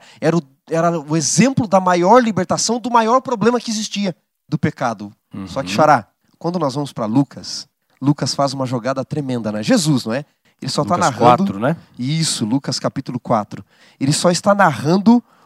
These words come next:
Speaker 1: o que Jesus fez ali, porque em Lucas quatro, verso dezesseis, se o pastor Tiago puder ler pra nós, Lucas quatro, é, dezesseis até o dezenove, né?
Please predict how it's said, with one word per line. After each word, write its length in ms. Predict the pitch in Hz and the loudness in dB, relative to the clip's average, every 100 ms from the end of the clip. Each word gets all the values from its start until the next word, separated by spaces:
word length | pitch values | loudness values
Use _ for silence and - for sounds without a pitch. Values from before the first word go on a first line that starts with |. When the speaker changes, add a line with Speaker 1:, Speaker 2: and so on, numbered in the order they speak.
| - | -8
Speaker 1:
o 80 | 170 | -8
que 160 | - 185 | 0 4
Jesus 460 | 220 160 262 302 | 4 4 2 2
fez 200 | 180 135 | 0 0
ali, 240 | 131 107 95 | -2 -4 -6
porque 300 | 123 - 185 | -8 -8 -2
em 40 | |
Lucas 300 | 208 - 165 | -2 -2 -6
quatro, 320 | - 147 - | 2 0 0
verso 300 | 123 131 123 | -4 -4 -4
dezesseis, 600 | 101 101 104 - 202 117 | -10 -8 -6 -4 -4 -4
se 120 | - - | -6 -6
o 40 | |
pastor 280 | 123 - 131 | -8 -8 -10
Tiago 420 | - 127 107 101 _ _ _ | -2 -2 -2 -10 _ _ _
puder 300 | 117 123 120 | -4 -2 -2
ler 160 | 117 107 | -2 -4
pra 160 | 110 | -2
nós, 440 | 127 160 - - - _ _ - | 2 2 2 -8 -10 _ _ -12
Lucas 400 | 120 147 - - | -2 -2 -2 -8
quatro, 600 | - 139 147 165 180 190 _ _ _ - | -4 4 4 4 -2 -4 _ _ _ -4
é, 280 | 135 131 - | 0 0 0
dezesseis 960 | 123 110 139 - - 165 190 180 - - _ _ _ - | -12 -4 -2 -2 2 4 4 -2 -4 -6 _ _ _ -4
até 520 | 131 _ 170 175 208 | -4 _ 2 6 4
o 200 | - 165 | 4 0
dezenove, 600 | 131 147 143 123 107 101 | 2 0 4 2 2 -2
né? 220 | 120 214 | -2 -2